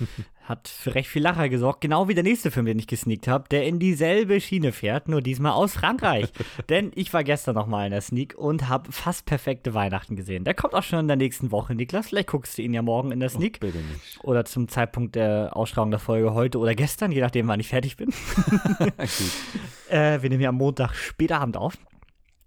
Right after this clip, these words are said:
Speaker 2: Und ja, fast perfekte Weihnachten, ganz kurz zusammengefasst. Es geht um ein, äh, französisches älteres Ehepaar, ähm, deren Kinder können an Weihnachten aus verschiedenen Gründe,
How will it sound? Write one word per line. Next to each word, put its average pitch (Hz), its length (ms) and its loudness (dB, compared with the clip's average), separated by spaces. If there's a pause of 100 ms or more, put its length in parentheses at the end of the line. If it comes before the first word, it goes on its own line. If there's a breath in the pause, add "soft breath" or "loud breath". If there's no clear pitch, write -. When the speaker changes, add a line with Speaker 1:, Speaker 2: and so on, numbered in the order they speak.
(160)
Speaker 2:
Und 143 300 2
ja, 156 180 2
fast 196 260 -2
perfekte 170 360 0
Weihnachten, 165 480 0
ganz 151 260 0
kurz - 280 0
zusammengefasst. 127 680 0
Es - 220 0
geht 143 320 2
um 131 220 0
ein, 123 380 2
äh, 113 280 2
französisches 123 1040 -2 (300)
älteres - 760 -2
Ehepaar, 208 640 2 (760 loud breath)
ähm, 143 600 2
deren 143 320 2
Kinder 185 320 2
können 202 240 0
an 190 140 0
Weihnachten 165 400 0
aus 151 80 -4
verschiedenen 147 400 0
Gründe, 143 360 2